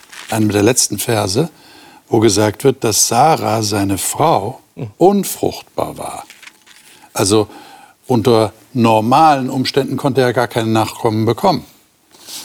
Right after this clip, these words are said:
Und jetzt ist es sehr verständlich, dass er sagt, „Also, wie hast du dir das gedacht, lieber Gott? Ich soll Nachkommen haben, die sollen so zahlreich sein, äh, ich werd kinderlos bleiben, mein, mein Knecht wird das alles erben.“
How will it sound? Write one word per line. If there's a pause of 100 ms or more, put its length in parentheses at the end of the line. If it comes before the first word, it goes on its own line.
(680)
Und
jetzt
ist
es
sehr
verständlich,
dass
er
sagt,
„Also, (1400)
wie
hast
du
dir
das
gedacht,
lieber
Gott? (880)
Ich
soll
Nachkommen
haben, (400)
die
sollen
so
zahlreich
sein, (520)
äh, (880)
ich
werd
kinderlos
bleiben,
mein,
mein
Knecht
wird
das
alles
erben.“